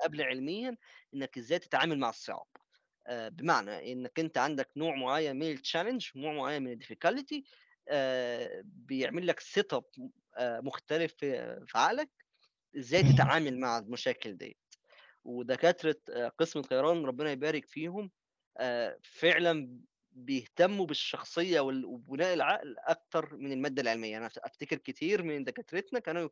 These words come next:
Speaker 1: ممكن يسيب المحاضرة ويقعد يتكلم معانا في concept في الحياة، عايز أقول له طب المحاضرة طيب اللي ضاعت دي، <laughs> لأ عادي.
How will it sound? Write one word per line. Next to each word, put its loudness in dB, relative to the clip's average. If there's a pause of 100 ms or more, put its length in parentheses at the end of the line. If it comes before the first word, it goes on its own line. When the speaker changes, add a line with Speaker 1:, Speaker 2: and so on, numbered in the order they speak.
(360)
Speaker 1:
ممكن -2
يسيب -2
المحاضرة 0
ويقعد 4
يتكلم 4
معانا 6
في -16 (100)
concept -2
في 0
الحياة، 4 (300)
عايز 4
أقول 6
له 2
طب -2
المحاضرة 2
طيب 6
اللي 0
ضاعت 8
دي، 2
<laughs> 8
لأ 12
عادي. 6